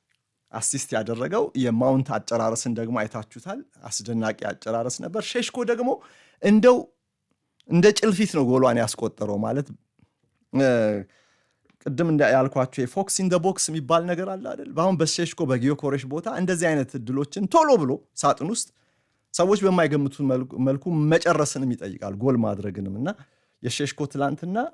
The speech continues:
በዚህ መልኩ አንድ ፍጹም ቅጣት ምት አደጋ ውስጥ ገብቶ ነበር። የእሱ ጥፋት ግን በቪአር፣ እ፣ ፍጹም ቅጣት ምት እንዳልሆነ ተነግሯል። ግን ሼሽኮ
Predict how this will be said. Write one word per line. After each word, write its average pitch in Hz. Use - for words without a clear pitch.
በዚህ 117
መልኩ 107
አንድ 113
ፍጹም 104
ቅጣት -
ምት 107
አደጋ 101
ውስጥ 98
ገብቶ 107
ነበር። 151
የእሱ 131
ጥፋት -
ግን 107
በቪአር፣ 101
እ፣ 110
ፍጹም -
ቅጣት 113
ምት 113
እንዳልሆነ 107
ተነግሯል። 151
ግን 240
ሼሽኮ -